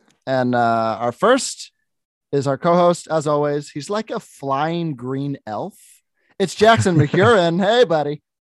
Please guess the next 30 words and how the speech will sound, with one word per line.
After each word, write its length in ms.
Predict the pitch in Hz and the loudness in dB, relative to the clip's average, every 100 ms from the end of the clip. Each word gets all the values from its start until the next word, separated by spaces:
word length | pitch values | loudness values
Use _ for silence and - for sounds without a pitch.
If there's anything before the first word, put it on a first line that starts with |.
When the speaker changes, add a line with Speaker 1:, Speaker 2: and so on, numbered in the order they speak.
| _ _ - - _ _ _ _ _ | _ _ -20 -20 _ _ _ _ _
Speaker 2:
With 120 | - | -4
the 60 | 123 | 0
power 360 | 117 120 123 | 2 4 4
of 80 | 120 | 2
the 80 | 120 | 0
sun 420 | - 123 113 101 | 0 2 2 2
in 80 | 101 | 0
the 80 | 101 | -4
palm 400 | - 123 113 110 | -4 -2 -2 -2
of 160 | 104 | -4
my 220 | 110 107 104 | -6 -6 -6
hands. 880 | 98 104 101 90 85 85 - - - | -4 -4 -6 -8 -14 -14 -12 -14 -12
Speaker 1:
Nice. 640 | 120 123 117 120 120 - | -12 -12 -12 -14 -18 -12
We 80 | 123 | -8
did 240 | 113 110 | -6 -6
two 220 | - 147 | -2 0
villain 320 | 127 131 127 113 | 2 0 0 -2
references 500 | 113 123 110 113 104 | -4 -8 -12 -12 -12
in 160 | - 117 | -6 4
Speaker 2:
Oh, 180 | 131 165 185 | 8 10 10
Speaker 1:
one. 140 | 190 | 8
Speaker 2:
yeah. 500 | 110 107 107 104 101 101 | 6 4 4 2 0 -2
Speaker 1:
Uh, 60 | - | -2
all 340 | 175 175 226 254 | 2 4 4 4
right. 680 | 254 170 127 117 110 107 113 | 4 4 2 0 -2 -6 -6
And, 240 | 165 160 151 | 0 2 2
Speaker 2:
Woohoo. 80 | 120 139 131 127 127 123 117 113 113 123 | 2 2 0 -2 -4 -4 -6 -6 -8 -10
Speaker 1:
uh, 20 | 143 - | -14 -6
we're 120 | 151 | -4
here, 360 | 160 165 208 | -2 -2 -4